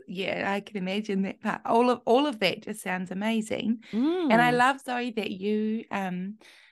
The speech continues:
Speaker 1: for you guys listening, um, when Zoe started doing this study last year, um, you had thought, "Oh, I'll just do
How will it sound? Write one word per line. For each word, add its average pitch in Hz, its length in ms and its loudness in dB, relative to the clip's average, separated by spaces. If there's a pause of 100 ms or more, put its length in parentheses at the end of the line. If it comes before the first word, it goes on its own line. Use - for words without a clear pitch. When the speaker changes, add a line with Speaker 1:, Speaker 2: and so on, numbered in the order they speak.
(100)
Speaker 1:
for 240 80 0
you 226 40 2
guys 202 280 2
listening, 220 640 0 (380)
um, 185 420 -2 (1040)
when 226 260 6
Zoe 202 260 4
started 190 460 -2
doing 185 300 -2
this - 380 -8 (200)
study 190 400 0
last 170 440 0
year, 196 520 -2 (540)
um, 185 560 -2
you 208 180 0
had 202 180 -4
thought, - 200 0
"Oh, 180 240 4
I'll 196 100 0
just 285 260 -6
do 240 320 0